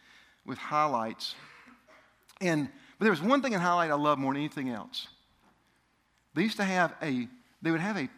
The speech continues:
picture, and in the picture would be hidden an-, another picture.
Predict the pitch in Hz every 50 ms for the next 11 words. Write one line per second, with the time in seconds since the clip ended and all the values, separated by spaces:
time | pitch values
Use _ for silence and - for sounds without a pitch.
0 | - - - 285 269 - - - - 127 123 127 151 165 - - _ _ _ _
1 | _ _ _ _ _ _ _ _ _ _ _ _ _ _ _ _ _ _ _ _
2 | _ _ _ _ _ _ - 180 185 - 202 226 247 233 208 247 - - 220 208
3 | - - 175 175 160 143 160 151 117 147 160 151 151 139 135 - - 147 139 131
4 | 131 - - 131 113 - - - -